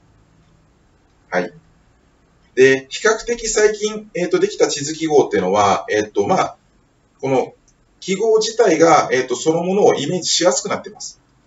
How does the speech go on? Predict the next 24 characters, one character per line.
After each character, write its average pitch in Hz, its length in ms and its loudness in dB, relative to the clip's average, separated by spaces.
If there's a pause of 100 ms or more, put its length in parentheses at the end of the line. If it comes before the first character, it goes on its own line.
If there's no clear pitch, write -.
(800)
例 143 220 2
え - 20 4
ば、 151 120 4
こ 165 100 0
ち 185 140 -2
ら 185 100 6
は 180 100 4
本 226 340 2
を 143 100 4
イ 131 160 -4
メ 127 140 0
ー - 20 -4
ジ 101 100 -8
し - 140 -4
て、 160 380 4
え 110 100 0
ー 110 60 0
っ - 20 -10
と、 - 100 -16
図 123 100 -6
書 165 140 -2
館。 - 160 -12 (1700)
は 95 100 -4
い。 - 160 -8